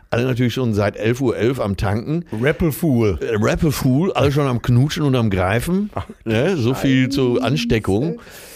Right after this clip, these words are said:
Speaker 1: Pandemie, was ist das? Äh,
Speaker 2: Äh.
Speaker 1: da komme ich an den Platz und da war wirklich so ein, vor der Bühne mit so Gittern so ein Innenraum abgetrennt, wo so fünfhundert Leute vielleicht reingingen oder dreihundert.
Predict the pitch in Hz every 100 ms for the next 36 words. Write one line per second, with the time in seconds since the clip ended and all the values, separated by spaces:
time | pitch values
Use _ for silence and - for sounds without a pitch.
0 | - 113 123 127 120 147 143 113 120 131
1 | 135 185 - - 139 131 127 123 127 120
2 | 110 - 180 175 131 127 101 98 135 -
3 | 147 135 123 127 147 202 - 139 113 -
4 | - 185 214 180 123 127 185 113 139 135
5 | 131 127 98 165 202 156 135 175 185 107
6 | 98 - - 95 82 107 123 107 98 87
7 | 117 120 92 85 92 117 98 92 92 90
8 | 92 87 85 76 69 104 113 110 104